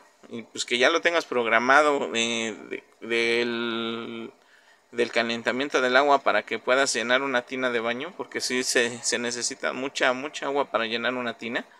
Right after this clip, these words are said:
Entonces, eh, en este modelo, pues ahora sí que ya ustedes ya escogerán cuál es el que ga-, el que quieran que gaste más, este, bueno, eh, que cuántos servicios necesitan. Recuerden,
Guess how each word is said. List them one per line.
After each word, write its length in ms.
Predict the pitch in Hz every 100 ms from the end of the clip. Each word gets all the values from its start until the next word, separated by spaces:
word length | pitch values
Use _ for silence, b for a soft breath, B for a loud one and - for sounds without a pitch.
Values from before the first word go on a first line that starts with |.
| B B B B B B B
Entonces, 580 | - 117 262 247 123 - - b b b -
eh, 400 | 117 117 117 - -
en 160 | 123
este 200 | 147 -
modelo, 380 | 143 127 - 160
pues 240 | 139 - 139
ahora 160 | 139
sí 140 | 135 -
que 280 | 123 117 127 131
ya 160 | 127 143
ustedes 380 | 143 170 151
ya 80 | 139
escogerán 540 | 135 - 135 120 127 143
cuál 240 | 139 131
es 140 | 135
el 120 | 123 123
que 300 | 117 110 -
ga-, 380 | 92 117 98 104
el 200 | 117 110
que 160 | - 110
quieran 260 | 127 135
que 140 | - 117
gaste 340 | 123 - 127
más, 400 | 123 127 127 -
este, 400 | 113 - 107 -
bueno, 380 | - 147 123 -
eh, 460 | - 117 117 113 113 - _
que 100 | 117
cuántos 340 | 107 147 151 156
servicios 420 | 127 123 139 131
necesitan. 560 | 113 113 107 147 131 - B B B B B B -
Recuerden, 640 | 135 - 156 165 175 175